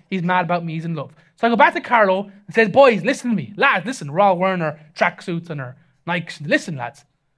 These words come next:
I became a Christian." And they go, "What's that?" "I don't know. I don't know what it is. But it has changed me. And something's different."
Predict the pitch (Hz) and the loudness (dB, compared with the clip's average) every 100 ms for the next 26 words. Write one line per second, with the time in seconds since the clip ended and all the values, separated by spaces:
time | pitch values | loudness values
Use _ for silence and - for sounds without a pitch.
0 | _ - 208 254 285 - 262 - - - | _ -6 -2 2 2 2 -2 -4 -12 -8
1 | 156 214 202 220 302 - 240 139 - _ | -2 0 2 4 2 4 2 2 -8 _
2 | _ 202 185 131 _ _ _ - 254 240 | _ -6 -6 -12 _ _ _ -10 -6 -2
3 | 233 196 135 - _ _ _ _ _ _ | 0 -2 -6 -14 _ _ _ _ _ _
4 | _ - 220 220 214 - 285 226 170 123 | _ -2 2 2 2 4 4 2 -6 -10
5 | - 165 165 294 247 277 - 131 - | -10 -8 0 0 0 -2 -4 -10 -18